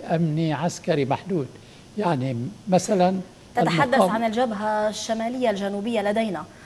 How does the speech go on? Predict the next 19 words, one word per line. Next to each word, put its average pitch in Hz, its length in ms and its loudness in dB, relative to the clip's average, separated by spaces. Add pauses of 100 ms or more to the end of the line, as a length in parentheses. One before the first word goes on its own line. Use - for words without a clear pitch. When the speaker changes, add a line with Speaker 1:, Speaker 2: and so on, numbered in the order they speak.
(120)
Speaker 2:
ولكن 208 500 0
غزة 214 420 2
لا 226 140 4
سقوف 233 440 -8
لها 220 240 -4
يعني 156 300 -6
بال-، 160 300 -8
آه، 127 1400 -10
Speaker 1:
كله 226 260 6
Speaker 2:
بالحرب. 185 180 6
Speaker 1:
له 175 60 6
سقوف، 156 440 -2 (320)
كله 202 300 0
له 165 100 0
سقوف، - 260 -6
حتى، 202 260 0
حتى - 380 -2
غزة 113 400 -2
يعني. - 220 -14